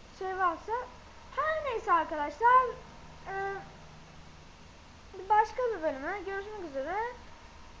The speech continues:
Sağlıkla kalın ve Happy Wheels'da her zaman yenin arkadaşlar. Ben başka bir şey diyemeyeceğim. Lütfen yani.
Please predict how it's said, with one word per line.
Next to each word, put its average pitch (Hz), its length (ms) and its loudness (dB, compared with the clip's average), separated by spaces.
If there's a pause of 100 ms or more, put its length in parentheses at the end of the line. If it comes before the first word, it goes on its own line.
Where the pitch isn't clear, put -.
(100)
Sağlıkla 466 440 0
kalın 359 340 -2
ve 427 300 -2 (1400)
Happy 539 320 -4
Wheels'da 381 640 2 (320)
her 539 260 0
zaman 440 400 4 (340)
yenin 415 280 2
arkadaşlar. 233 640 -6
Ben 403 180 0
başka 370 280 0
bir 269 60 -8
şey 415 180 -6 (100)
diyemeyeceğim. 330 560 -8 (880)
Lütfen 294 460 -8
yani. 294 640 -4